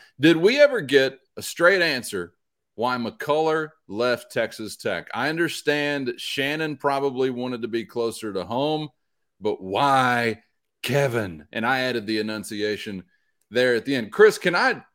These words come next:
can I set it up to you this way? I, my elementary understanding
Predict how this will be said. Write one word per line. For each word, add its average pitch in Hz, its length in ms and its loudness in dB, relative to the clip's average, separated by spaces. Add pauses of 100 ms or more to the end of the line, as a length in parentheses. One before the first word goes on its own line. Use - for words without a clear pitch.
(440)
can 165 100 -4
I 220 140 0
set 214 240 0
it 190 80 2
up 180 160 -4
to 180 100 -6
you 151 140 -4
this 135 280 -4
way? 87 280 -6 (760)
I, 170 280 4
my 190 400 0 (120)
elementary 123 760 0
understanding 98 840 -8